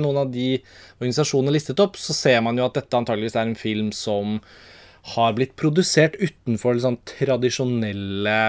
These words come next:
fiksjonsfilmrammer, som gjerne går til visse kilder for å bli finansiert og bli laget på en viss måte. Og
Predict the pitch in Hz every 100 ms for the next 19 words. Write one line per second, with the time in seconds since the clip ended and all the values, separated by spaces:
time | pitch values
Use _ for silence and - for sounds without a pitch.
0 | - - - 101 95 92 - 104 104 107
1 | 101 98 101 113 120 117 - - 113 107
2 | 107 113 104 92 101 98 95 - 101 98
3 | 104 - 95 107 95 95 101 - 98 101
4 | - 90 107 107 104 - 95 95 98 101
5 | 87 - 101 98 - 101 156 247 - -
6 | - - _ - 143 151 156 160